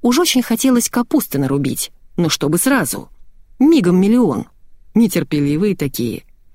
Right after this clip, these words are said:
Опять же, делать ничего не хотели. Эта Джуманджи вчера тут орала:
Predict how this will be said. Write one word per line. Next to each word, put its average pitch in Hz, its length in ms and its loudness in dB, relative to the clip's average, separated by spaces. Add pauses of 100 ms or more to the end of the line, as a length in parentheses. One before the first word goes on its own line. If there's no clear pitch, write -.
(480)
Опять 220 340 2
же, 151 140 0
делать 202 400 2
ничего 151 320 0
не 180 80 2
хотели. 131 560 -4 (760)
Эта 180 260 0
Джуманджи 170 680 2
вчера 175 320 -2
тут 180 180 -2
орала: 160 400 -4